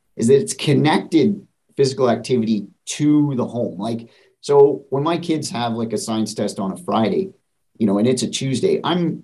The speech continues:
I'm part of the educational process as an, as a parent. Like, I'm like, "Hey, you know,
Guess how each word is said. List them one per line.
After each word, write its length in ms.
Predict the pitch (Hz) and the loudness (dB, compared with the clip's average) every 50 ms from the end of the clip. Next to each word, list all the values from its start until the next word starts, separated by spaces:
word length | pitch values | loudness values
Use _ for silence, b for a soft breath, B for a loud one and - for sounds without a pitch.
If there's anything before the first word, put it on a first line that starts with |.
| _ - | _ -6
I'm 120 | 147 139 | -6 -6
part 240 | 143 - 175 208 208 | -2 0 2 4 4
of 80 | 170 123 | 4 4
the 160 | 117 110 104 | 2 2 0
educational 540 | 107 101 92 - - 117 113 113 92 78 - | 0 -2 -2 -4 -2 -2 -2 -4 -6 -10 -8
process 480 | - - - - - 98 - - - | -2 -2 0 0 0 -2 -4 -4 -2
as 160 | 82 82 - | -2 -4 -2
an, 260 | - - - - - - | -4 -6 -6 -8 -8 -4
as 120 | - 110 - | -4 -4 -4
a 80 | 87 | -4
parent. 340 | - - - 160 147 - - | -8 -6 -4 -4 -2 -2 -4
Like, 140 | - 95 95 | -4 -4 -2
I'm 120 | 107 117 | 2 2
like, 120 | 113 107 113 | 2 2 2
"Hey, 140 | - 131 127 | 4 4 4
you 160 | 107 95 98 | 4 4 2
know, 340 | 110 107 95 85 78 - | 0 -2 -2 -6 -8 -14